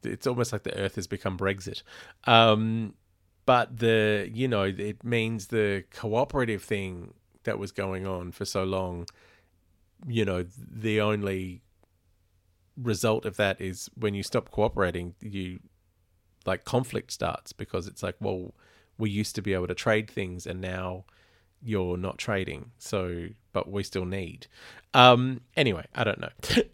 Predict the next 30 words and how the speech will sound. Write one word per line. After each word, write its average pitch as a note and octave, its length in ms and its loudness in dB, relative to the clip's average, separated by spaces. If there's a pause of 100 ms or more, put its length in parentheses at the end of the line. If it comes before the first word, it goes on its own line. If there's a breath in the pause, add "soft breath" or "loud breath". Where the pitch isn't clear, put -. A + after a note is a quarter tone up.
Uh, D3+ 720 12
that's C#3+ 240 4
what A2+ 80 4
it F2+ 80 -4
felt - 160 0
like. - 260 -10
<laughs> - 600 8 (320 loud breath)
Uh, C3+ 300 12
anyway, C#3+ 320 8
the B2 120 2
teenage D3 440 6
girl A2 200 4
turns G#2+ 240 0
out G#2+ 120 0
to - 100 -10
be G#2+ 100 0
a G2 60 0
Trill, A#2+ 600 2 (280 loud breath)
and B2 180 2
she C#3 640 4
is A#2 140 -2
the A#2+ 260 -2
admiral G#2 760 0
that G#2 240 -4
sent - 480 -2
the G#2+ 80 -4
message G#2 720 -6
way G2+ 360 -4
back F#2 300 -4
when. - 300 -8